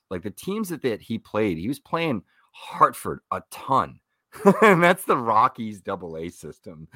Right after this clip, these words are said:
They have no arms. He was playing the Red Sox double A, uh, team a lot, and also doesn't have, like, a ton of arms. Um, you know, he faced Grayson a few times. You know, obviously the Orioles had some guys,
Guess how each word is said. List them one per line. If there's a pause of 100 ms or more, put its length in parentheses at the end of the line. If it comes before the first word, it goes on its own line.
(180)
They
have
no
arms. (420)
He
was
playing
the
Red
Sox
double
A, (560)
uh, (140)
team
a
lot, (120)
and (420)
also
doesn't
have,
like,
a
ton
of
arms. (100)
Um, (460)
you
know,
he
faced
Grayson
a
few
times.
You
know,
obviously
the
Orioles
had
some
guys,